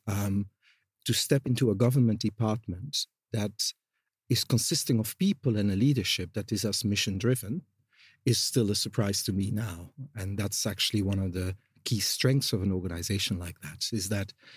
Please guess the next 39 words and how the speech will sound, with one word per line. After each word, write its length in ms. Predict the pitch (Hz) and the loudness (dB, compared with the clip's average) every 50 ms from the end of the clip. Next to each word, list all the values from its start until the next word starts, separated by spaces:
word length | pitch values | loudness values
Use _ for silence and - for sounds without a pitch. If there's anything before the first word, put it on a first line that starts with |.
| - _ - | -6 _ 0
you 60 | 214 | 2
know, 100 | 110 110 | 4 4
it 100 | 123 - | 4 4
has 140 | 127 117 110 | 4 4 2
a 60 | 113 | 2
clear 480 | - - 120 120 117 117 120 113 113 113 - _ _ _ _ _ _ - | 0 2 4 6 6 6 4 4 0 -2 -6 _ _ _ _ _ _ 6
mission. 540 | 135 143 - - - 82 87 113 160 190 - _ _ _ _ _ _ _ - 113 | 6 6 6 4 0 -2 0 0 0 0 -2 _ _ _ _ _ _ _ -2 0
Um, 260 | 107 110 107 110 113 - | 2 2 2 2 0 -2
of 100 | - - | -4 -4
course, 280 | - 233 240 214 - | 2 2 4 4 4
it 160 | 143 135 - 160 | 2 2 2 2
is 100 | 147 151 | 2 4
implementing 580 | 147 127 - 113 113 107 107 - - 107 101 | 2 2 2 2 2 2 2 0 0 0 2
government 440 | 101 110 101 92 95 90 95 95 - | 2 0 0 0 -2 -2 -4 -4 -2
policy, 480 | - 131 139 147 139 - - 92 90 90 | 0 0 0 0 0 -2 -4 -6 -8 -8
but 160 | - 107 - | -6 -4 -2
it's 140 | 123 - - | -2 -2 -2
still 200 | - 147 131 107 | 0 2 2 2
a 40 | |
remarkable 580 | 104 110 101 104 107 104 113 - - 110 110 110 | 2 2 2 4 2 2 0 -2 -2 -2 -2 -2
thing 400 | - - - 110 98 95 95 95 - - - - - - - _ | -2 0 0 0 2 2 0 -2 -6 -12 -20 -20 -20 -20 -10 _
in 160 | - 123 107 107 | 2 2 4 4
the 120 | - 127 | 4 2
U 180 | 98 90 95 - | 0 -2 -4 -2
K 380 | - - 135 113 95 90 92 92 | 0 2 2 2 2 2 0 -2
that 320 | - 107 101 98 - - | -2 -2 -2 -2 0 0
you 80 | 120 101 | 0 0
have 260 | 113 117 101 - - | 0 0 -2 -2 -2
by 200 | 101 104 98 98 | -2 -2 -2 0
law 560 | 98 101 104 123 120 90 85 90 104 135 139 - _ _ _ _ _ _ _ - | 0 2 4 4 4 4 2 2 0 0 0 -2 _ _ _ _ _ _ _ -6
a 80 | 117 | -4
government 400 | - - 117 110 113 110 107 101 | 0 2 2 2 2 2 0 0
department 920 | - - 104 - 120 113 110 117 - - - 95 92 92 113 - - - - _ _ _ _ _ _ - | 0 -4 -2 0 0 2 2 2 0 -4 -8 -10 -8 -6 -4 -4 -4 -4 -6 _ _ _ _ _ _ -8
that, 500 | 117 - 127 117 107 110 107 - - - - _ - | -2 2 2 2 2 2 0 -2 -4 -6 -6 _ -2
um, 520 | 120 110 110 110 110 113 110 107 107 110 - _ _ _ _ _ _ | 0 0 2 4 4 4 4 4 2 0 -4 _ _ _ _ _ _
has 540 | - - - 131 127 117 - - - - - - _ _ _ _ - | -6 0 2 4 4 4 2 0 -2 -4 -4 -8 _ _ _ _ 0
a 60 | 123 | 2
real 220 | 117 123 120 117 | 4 4 4 2
purpose 720 | 113 - 135 120 120 120 - 101 95 101 - - - - | 2 2 2 2 2 2 0 -2 -4 -2 -2 -2 -2 -4